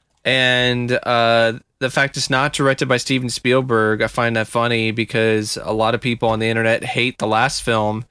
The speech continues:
in the series that Spielberg directed. So I could see the same people saying, uh, that if Spielberg did return, it would be a negative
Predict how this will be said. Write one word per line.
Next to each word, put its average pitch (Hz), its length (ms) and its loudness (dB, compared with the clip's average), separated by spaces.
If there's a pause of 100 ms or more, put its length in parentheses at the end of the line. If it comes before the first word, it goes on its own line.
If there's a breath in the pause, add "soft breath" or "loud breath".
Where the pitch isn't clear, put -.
(300)
in 117 140 -2
the 110 60 0
series 113 680 0 (220)
that 120 100 -2
Spielberg 127 480 0
directed. 135 680 -2 (600)
So 123 540 2
I 131 180 2
could 143 160 -2
see 147 160 -2
the 135 80 0
same 143 320 0
people 143 400 2
saying, 127 520 0 (680)
uh, 120 300 2
that 127 140 0
if 123 80 -2
Spielberg 131 680 0
did 151 180 2
return, 120 460 0
it 120 100 0
would 123 140 -2
be 131 160 2
a 127 40 0
negative 139 640 -2